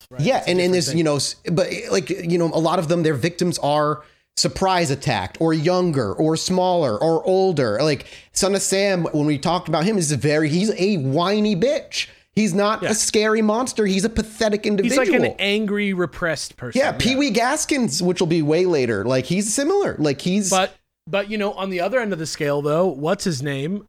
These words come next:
Speaker 1: Uh, the fucking luckiest man ever.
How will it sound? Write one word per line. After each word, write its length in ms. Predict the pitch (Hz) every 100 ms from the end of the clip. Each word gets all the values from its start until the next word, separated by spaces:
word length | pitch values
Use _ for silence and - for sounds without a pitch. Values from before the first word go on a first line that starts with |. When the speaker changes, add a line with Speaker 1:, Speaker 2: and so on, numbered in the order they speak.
| -
Speaker 1:
Uh, 640 | 147 143 139 139 135 135 - _ -
the 160 | 156
fucking 420 | - 165 165 185
luckiest 520 | 156 151 160 165 160 165
man 200 | 156 151
ever. 380 | 170 147 160